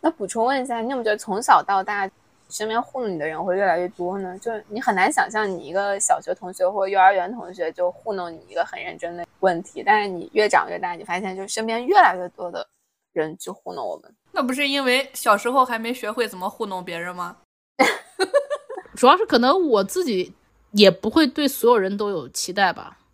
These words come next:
Speaker 3: 就可能我自己是一个，呃，朋友少的人，就可能是周围关系真的称得上好的，就是我真的会去期待能从他们那儿得到一些什么答案的人，可能一个手都能数得过来。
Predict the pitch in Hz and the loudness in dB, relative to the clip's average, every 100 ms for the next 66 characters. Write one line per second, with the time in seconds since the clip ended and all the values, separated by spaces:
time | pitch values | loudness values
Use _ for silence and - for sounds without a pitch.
0 | _ _ _ 220 214 285 277 269 247 170 | _ _ _ 2 6 6 4 2 -6 -4
1 | 202 202 196 180 87 82 110 - _ _ | -4 -4 -2 -2 -4 -14 -16 -18 _ _
2 | _ _ _ - 220 226 - - 80 - | _ _ _ 4 6 6 2 -2 -6 -8
3 | 160 - 196 - 180 196 - _ _ 220 | -10 -12 -10 -6 -4 -4 -6 _ _ 0
4 | 220 196 175 185 - _ - - 220 208 | 2 2 2 0 -4 _ -6 0 2 2
5 | 214 226 220 233 220 220 214 - - 117 | 0 0 0 -2 -2 -2 0 0 0 -6
6 | 113 117 _ _ 170 170 160 143 160 - | -14 -16 _ _ -4 -2 0 -2 -4 -14
7 | - 214 214 208 196 196 - - 214 208 | 0 2 4 2 -2 -2 -4 -4 2 2
8 | 170 170 180 180 185 196 185 165 185 202 | 2 -6 -10 -4 -4 -4 -8 -6 -4 -4
9 | 190 185 - 160 143 170 165 151 165 165 | -4 -6 -10 -4 -2 -2 -6 -8 -6 -2
10 | 190 170 160 - 165 - - - - | 0 -2 -6 -8 -10 -10 -12 -12 -14